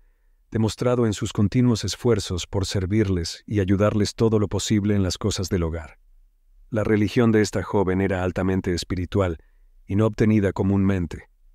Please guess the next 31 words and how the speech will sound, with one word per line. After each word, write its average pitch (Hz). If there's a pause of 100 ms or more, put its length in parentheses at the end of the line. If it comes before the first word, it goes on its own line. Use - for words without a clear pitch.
(520)
Sus -
conceptos 123
del 104
plan 110
divino 104
para 87
salvar 90
al 87
pecador 87 (120)
eran 98
claros 104
y 92
bíblicos. 78 (600)
Habló 110
mucho 117
de 104
las 98
alegrías 98
y 101
las 95
tristezas 98
que 101
había 101
vivido 101
en 101
el 92
transcurso 95
de 92
su -
desarrollo 98
religioso, 92